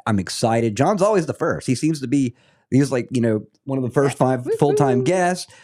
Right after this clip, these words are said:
Speaker 1: first time coming over here. Oh, look at that. Matt and Hev, you guys, uh, you're gonna be
Speaker 2: Yep.
Speaker 1: over here soon enough.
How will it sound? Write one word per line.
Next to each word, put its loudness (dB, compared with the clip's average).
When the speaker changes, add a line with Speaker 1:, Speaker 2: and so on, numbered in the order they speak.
Speaker 1:
first 0
time -2
coming 0
over 0
here. -2
Oh, 0
look 2
at 0
that. -6
Matt 0
and -8
Hev, -2
you -4
guys, -2
uh, -2
you're 0
gonna 0
be 2
Speaker 2:
Yep. 2
Speaker 1:
over -4
here -4
soon -2
enough. -4